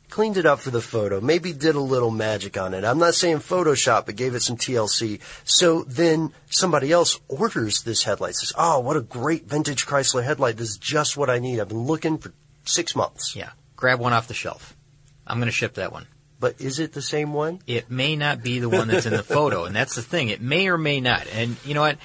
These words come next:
Speaker 2: If the person has only one available,
Speaker 1: Yeah.
Speaker 2: and that's the part, then that's what you get, of course. And,
Speaker 1: Yeah,
Speaker 2: you know,
Speaker 1: you're
Speaker 2: I mean,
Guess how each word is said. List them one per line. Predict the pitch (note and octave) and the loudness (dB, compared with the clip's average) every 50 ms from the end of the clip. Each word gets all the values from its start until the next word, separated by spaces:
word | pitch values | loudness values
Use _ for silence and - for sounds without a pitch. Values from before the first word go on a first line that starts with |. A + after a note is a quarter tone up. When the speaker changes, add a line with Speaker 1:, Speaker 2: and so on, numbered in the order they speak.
| - - - - | -20 -20 -12 -8
Speaker 2:
If | - B2+ A#2 | -8 -6 -6
the | - B2 | -6 -6
person | - - F#3+ G3 - F3+ E3 | -2 0 0 0 0 -2 -4
has | C3+ C#3 C3+ C3 B2 A2+ | 0 0 2 2 2 2
only | C3 B2+ B2+ A#2+ | 0 -2 -2 -2
one | G#2+ A#2 C#3 D3 C#3+ | -2 0 0 0 0
available, | A#2+ G#2 G2 F2 E2+ E2 E2+ F2 G#2+ A#2 - - | 0 -2 -2 -2 -2 -4 -6 -6 -6 -8 -10 -4
Speaker 1:
Yeah. | - A#2+ A2+ A2 G2 F#2+ F#2+ | 0 2 2 2 2 0 -2
Speaker 2:
and | - A2+ G#2 | -4 -4 -2
that's | G2+ A2+ B2+ A#2+ - | 0 0 0 0 -2
the | - B2 | -6 -6
part, | - - - F#3+ D#3+ D#3 - - | -6 -2 0 2 2 2 0 -4
then | - B2 A2+ | -6 -4 -2
that's | A#2 A#2+ A#2 - | -2 -2 -2 -4
what | A#2+ E2 | -8 -8
you | E2+ G#2 | -8 -6
get, | A#2 E3 D3 G#2 E2+ | -2 0 2 0 0
of | - - | -2 -8
course. | - - D3 F#2+ F2 - - | -4 -2 0 0 0 -2 -4
And, | - F3 | 0 2
Speaker 1:
Yeah, | F3+ | 4
Speaker 2:
you | D#3 B2+ | 4 4
know, | B2 | 2
Speaker 1:
you're | - A2+ | 2 0
Speaker 2:
I | C#3 | 2
mean, | C3+ A#2+ | 2 2